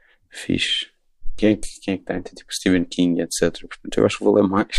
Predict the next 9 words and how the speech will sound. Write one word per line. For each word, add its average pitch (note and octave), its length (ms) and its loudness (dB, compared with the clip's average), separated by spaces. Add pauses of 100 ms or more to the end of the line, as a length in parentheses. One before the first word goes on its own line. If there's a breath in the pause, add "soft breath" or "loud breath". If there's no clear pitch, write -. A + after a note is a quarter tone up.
(220)
<laughs> - 240 6
Não - 120 8
vou A2+ 220 6
usar, G#2+ 240 6 (540 loud breath)
ah, G#2 440 4
ter G2 160 4
comprado G#2 360 8
um G2+ 120 8
livro, G2 280 4